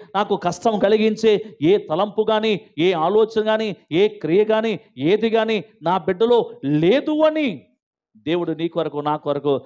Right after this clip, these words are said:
సాక్ష్యం చెప్పగలడా? ఇంకా వంకరతనము గలవారు ఎలా ఉంటారో, ఏం చేస్తారో చూద్దాం. చూడండి, అపోస్తల కార్యము ఇరవయో అధ్యాయము ముప్పయో వచనం చూద్దాం. చూడండి, అపోస్తల కార్యము ఇరవై అధ్యాయం ముప్పై వచనం అంటాడు.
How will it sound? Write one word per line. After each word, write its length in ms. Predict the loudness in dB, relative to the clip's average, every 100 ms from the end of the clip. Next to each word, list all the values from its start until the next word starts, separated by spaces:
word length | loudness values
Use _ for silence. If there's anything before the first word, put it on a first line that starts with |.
| -10 _
సాక్ష్యం 460 | -6 -4 -4 -6 -4
చెప్పగలడా? 580 | -4 0 0 0 -2 -4 -8
ఇంకా 180 | -2 0
వంకరతనము 640 | 0 0 -2 -2 -2 -2 0
గలవారు 500 | 0 2 2 0 -4 -4 0
ఎలా 180 | 2
ఉంటారో, 500 | 2 0 0 2 0 -4 -4
ఏం 160 | -2
చేస్తారో 500 | 0 -2 -2 -2 -2 -2
చూద్దాం. 240 | -4 -2 -2
చూడండి, 500 | -2 -2 0 -2 -4 _ _ -6
అపోస్తల 440 | 0 0 2 0
కార్యము 420 | 2 2 0 -4 -6 _ _
ఇరవయో 300 | -2 0 2
అధ్యాయము 640 | 0 0 0 0 0 -4 -8 _ -6
ముప్పయో 360 | -4 0 2 2
వచనం 300 | 2 -2 -2
చూద్దాం. 300 | -2 0 -2
చూడండి, 380 | 0 0 -2 -4 -14 _ -6
అపోస్తల 420 | -2 0 0 0
కార్యము 480 | 2 2 2 -2 -6 _ _
ఇరవై 220 | -2 2 2
అధ్యాయం 280 | 2 -2
ముప్పై 180 | -2 0
వచనం 220 | 0 0
అంటాడు. 340 | -2 0 2